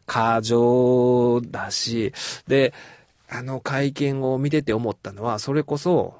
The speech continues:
広報の人が、あ、あ、これを言うとくべきやったな。ちゃんと放送で。<laughs> あの、広報の人が、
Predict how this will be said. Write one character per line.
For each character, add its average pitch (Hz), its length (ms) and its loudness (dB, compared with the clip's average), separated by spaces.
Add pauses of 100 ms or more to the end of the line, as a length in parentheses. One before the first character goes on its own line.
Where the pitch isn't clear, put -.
(180)
広 247 320 4
報 101 200 0
の 95 100 -8
人 98 280 -8
が、 104 340 -2
あ、 - 160 -16 (760)
あ、 - 200 -16
こ - 140 -10
れ 247 100 -2
を 294 60 0
言 277 180 2
う 262 40 -2
と 262 120 0
く 254 80 0
べ 247 120 0
き - 100 0
や 120 80 0
っ - 20 -12
た - 140 -16
な。 120 400 -10 (480)
ち - 100 -14
ゃ 117 80 -6
ん 101 60 -8
と 101 80 -12
放 113 200 0
送 107 200 -4
で。 117 100 -2 (800)
<laughs> 214 880 -6
あ 156 140 4
の、 151 200 2 (420)
広 311 280 6
報 156 180 4
の 110 140 0
人 117 300 -2
が、 123 360 4